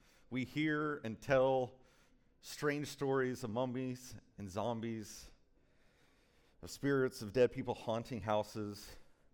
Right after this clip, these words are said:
Doctor Frankenstein sewing together a person of different pieces of people and then electrocuting them to life. Some stories are fantastical fiction,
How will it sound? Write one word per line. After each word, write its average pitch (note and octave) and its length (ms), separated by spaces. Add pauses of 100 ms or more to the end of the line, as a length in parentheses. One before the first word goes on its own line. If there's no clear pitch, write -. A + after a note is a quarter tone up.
(1300)
Doctor B2+ 300
Frankenstein A#2 600
sewing B2 360
together A2 560 (1600)
a G2+ 40
person B2+ 580
of F#2+ 140
different C3+ 300 (260)
pieces C3 720
of - 100
people C3 500
and G#2+ 80
then G#2+ 100
electrocuting B2 720
them B2 160
to A#2 120
life. A2+ 580 (1200)
Some - 220
stories F3+ 300
are C#3+ 100
fantastical B2+ 600
fiction, F#2 360